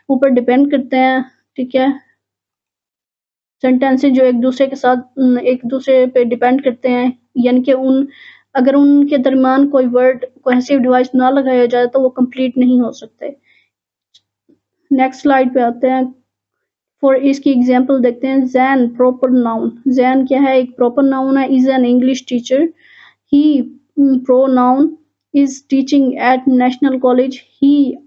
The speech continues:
always help his student in career counseling।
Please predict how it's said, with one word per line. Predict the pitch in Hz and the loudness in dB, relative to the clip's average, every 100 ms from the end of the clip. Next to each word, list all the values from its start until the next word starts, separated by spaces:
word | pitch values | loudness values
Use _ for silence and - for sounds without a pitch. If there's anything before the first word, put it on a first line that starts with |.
| - | -2
always | 247 262 269 285 285 - _ _ - | 0 2 2 0 -2 -10 _ _ -2
help | 262 285 269 - - | 2 2 0 -6 -2
his | 269 262 - | 0 0 -4
student | - 254 254 277 - | -4 0 0 -2 -2
in | 269 262 277 285 - - _ - | 0 2 0 -2 -12 -20 _ -4
career | 254 262 254 | 0 2 0
counseling। | 247 240 233 233 226 | 0 -2 -2 -4 -6